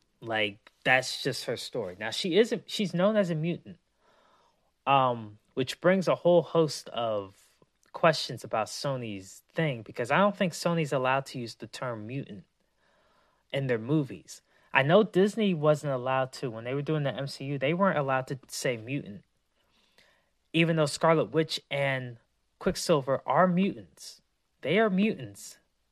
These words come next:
especially considering they're the twins of Magneto, one of the most powerful mutants out there.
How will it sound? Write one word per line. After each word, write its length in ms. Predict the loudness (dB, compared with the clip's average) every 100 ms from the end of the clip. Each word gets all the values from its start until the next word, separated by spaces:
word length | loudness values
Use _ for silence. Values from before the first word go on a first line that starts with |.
| -8
especially 460 | -2 2 2 2
considering 500 | -2 -2 0 0 0
they're 140 | 0 0
the 100 | 0
twins 600 | 4 4 4 0 -2 -6 -2
of 400 | 0 0 -4 _ -4
Magneto, 640 | -2 -2 -4 -4 -4 -8 _ _ _ _ _ _ _ _ _ -6
one 180 | -4 -2
of 120 | -4
the 260 | -6 -6 -8
most 280 | -6 -6 0
powerful 320 | 2 2 0
mutants 580 | -8 -8 -10 -14 -16 -18 _ _ _ _ _ _ 2
out 260 | 2 0
there. 220 | -10 -14